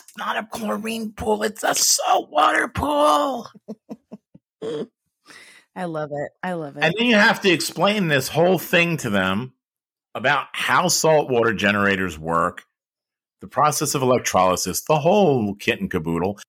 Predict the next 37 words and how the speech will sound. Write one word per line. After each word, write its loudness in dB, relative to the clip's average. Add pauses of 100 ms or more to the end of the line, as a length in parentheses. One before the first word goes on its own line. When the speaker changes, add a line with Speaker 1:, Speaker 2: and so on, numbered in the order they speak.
(140)
Speaker 2:
And -6
some 0
of 0
them -2
just -4
don't 0
wanna 0
hear -2
that. -2 (640)
Mm-hmm. -8 (120)
Speaker 1:
There 2
is 2
that 2
to -2
contend -4
with. -18 (440)
So -10
that 2
does 2
present 0
a 0
problem 0
sometimes. -4
This -4
is -6
where 4
educating 0
a -6
customer -2 (400)
is 2 (1080)
beneficial, 2
but 0 (140)
also 2 (360)
challenging, -2 (540)
because -4
you're 2
right. 0